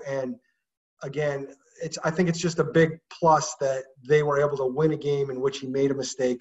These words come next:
maybe two. I'm not sure exactly what happened on that busted coverage on the other touchdown, but I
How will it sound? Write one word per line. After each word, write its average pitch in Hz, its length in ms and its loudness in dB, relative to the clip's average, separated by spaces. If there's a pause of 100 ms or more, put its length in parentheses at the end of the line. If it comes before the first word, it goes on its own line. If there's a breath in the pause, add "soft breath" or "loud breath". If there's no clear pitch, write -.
maybe 160 260 4
two. 139 560 -2 (120)
I'm 135 60 -14
not 135 200 -2
sure 147 240 -2
exactly 139 360 -2
what 135 140 0
happened 135 340 0
on 127 60 -2
that 120 160 -6
busted 127 340 -2
coverage 120 400 -4 (360 soft breath)
on 131 100 -4
the 135 100 0
other 131 160 2
touchdown, 123 540 -6
but 117 160 -6 (480 soft breath)
I 160 240 2